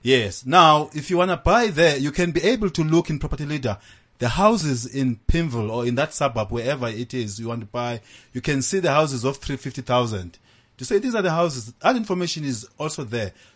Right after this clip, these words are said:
So now you can be able to align what you can qualify for. Remember, given what you told us, this is based on the information that you've given us. So if the information you've given us is not correct,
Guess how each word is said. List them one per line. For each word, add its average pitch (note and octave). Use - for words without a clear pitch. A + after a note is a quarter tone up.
So D#3+
now F3
you D#3+
can D#3+
be C#3+
able E3+
to D3
align C#3
what B2
you A#3
can F3
qualify C#3+
for. A#2+
Remember, F3+
given D#3+
what C#3
you D3+
told D3+
us, F#2+
this C#3
is A#3+
based D#3+
on D#3+
the C#3+
information C3+
that A#2+
you've A2+
given C#3+
us. F#2+
So D3
if D3
the D#3
information G#3+
you've F#3+
given D3
us B2
is A#2+
not C3
correct, C#3